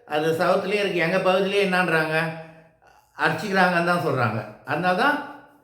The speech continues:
வன்னியை தவிர பிற சமுதாய மக்கள் எடப்பாடி பெரிய தலைவரா கருதல. அதெல்லாம் அப்புறம். இப்போ என்ன நடக்குது? அவர் பி ஜே பி கூட்டணியை முடிச்சாரு. இவர் தொடர் தோல்வி நாயகன். ரெண்டாயிரத்தி பத்தொன்பதுலேருந்து, ரெண்டாயிரத்தி பத்தொன்பதுல தோல்வி,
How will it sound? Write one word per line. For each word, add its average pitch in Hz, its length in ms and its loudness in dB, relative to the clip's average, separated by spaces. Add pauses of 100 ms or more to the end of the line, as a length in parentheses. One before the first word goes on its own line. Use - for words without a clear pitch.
வன்னியை 185 380 0
தவிர 175 240 2
பிற 175 300 0
சமுதாய 170 440 0
மக்கள் 160 340 -2 (500)
எடப்பாடி 160 540 2
பெரிய 165 240 2
தலைவரா 143 460 0
கருதல. 117 380 0
அதெல்லாம் 131 320 0
அப்புறம். - 460 -4 (920)
இப்போ 170 300 0
என்ன 208 220 2
நடக்குது? 180 360 2
அவர் 175 580 0
பி 196 180 0
ஜே 190 160 2
பி 175 140 0
கூட்டணியை 160 440 0 (360)
முடிச்சாரு. 151 540 2
இவர் 180 260 0
தொடர் 175 360 2
தோல்வி 170 300 0
நாயகன். 143 320 2
ரெண்டாயிரத்தி 147 440 2
பத்தொன்பதுலேருந்து, 135 680 0 (480)
ரெண்டாயிரத்தி 160 480 2
பத்தொன்பதுல 151 480 0
தோல்வி, 143 680 -2